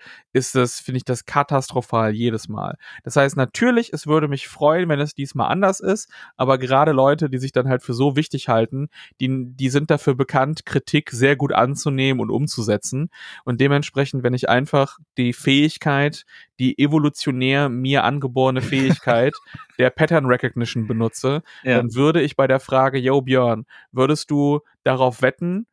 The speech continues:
Speaker 1: wenn du wetten müsstest, dass dir dieses Spiel gefällt, würdest du auf Ja oder Nein setzen?“ Und dann würde ich natürlich alle Chips auf Nein setzen,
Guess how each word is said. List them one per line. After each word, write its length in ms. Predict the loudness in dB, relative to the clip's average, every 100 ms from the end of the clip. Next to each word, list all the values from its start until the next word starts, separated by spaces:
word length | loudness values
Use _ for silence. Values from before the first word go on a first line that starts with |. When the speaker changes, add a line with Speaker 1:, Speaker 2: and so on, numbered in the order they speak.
| _ -2
Speaker 1:
wenn 120 | 2
du 160 | 2
wetten 260 | 0 -2 -2
müsstest, 540 | -2 -2 -6 -8 -6
dass 100 | -8
dir 100 | -6
dieses 280 | -6 -4 -6
Spiel 200 | -2 -2
gefällt, 520 | -2 -2 -2 -2 -4 _ -20 -10
würdest 280 | -2 -2 0
du 80 | 0
auf 120 | 0
Ja 260 | 2 4 4
oder 140 | 2
Nein 280 | 2 2 2
setzen?“ 300 | -2 -4 -6
Und 60 | -6
dann 120 | 0
würde 80 | 0
ich 60 | 0
natürlich 360 | -2 -4 -4 0
alle 220 | 0 0
Chips 320 | -2 -6 -4
auf 160 | -6 -4
Nein 300 | -2 -2 -4
setzen, 480 | -6 -8 -14 -14